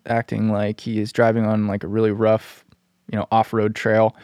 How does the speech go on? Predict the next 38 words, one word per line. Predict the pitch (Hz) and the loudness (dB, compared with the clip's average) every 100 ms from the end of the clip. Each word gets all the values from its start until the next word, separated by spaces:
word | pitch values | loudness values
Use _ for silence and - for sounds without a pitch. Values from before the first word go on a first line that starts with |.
| - _ | -20 _
But | 123 120 | -2 0
then | 113 104 | 2 0
the | |
camera | 104 117 110 | -2 -2 -2
zooms | 104 110 107 | 0 -2 0
out, | 101 98 | 0 0
and | - | -2
they're | 98 | -8
just, | 110 | -8
like, | - - | -10 -8
on | 101 | -6
the | 98 | -6
highway, | 95 101 107 101 101 | -4 -4 -2 0 -2
and, | 101 107 113 _ _ | -4 -8 -12 _ _
and | 110 107 | -8 -4
he's | 113 | -4
just, | - 101 - 95 | -4 -8 -4 -6
uh, | 73 - _ _ _ | -6 -10 _ _ _
he's | 175 151 | -8 -4
just, | 143 - - | -4 -2 0
uh, | 117 110 110 | 2 2 0
goofing | 113 139 127 120 | 2 2 4 2
off. | 120 117 107 - _ _ _ - - _ _ | 4 4 0 -6 _ _ _ -20 -20 _ _
And, | 131 107 | -4 0
uh, | 104 80 | 0 2
that | 127 | 2
reminds | 147 139 135 | 4 4 4
me | 131 | 2
of | |
that. | 110 104 - _ _ _ _ _ - | 0 -2 -4 _ _ _ _ _ 0
It | 170 | 2
also | 240 160 | 2 2
kinda | 139 120 | 2 2
reminds | 120 120 123 | 2 0 0
me | 113 | -2
of | 90 | -4
the | |
first | - - 143 - - | -6 -4 -4 -4 -14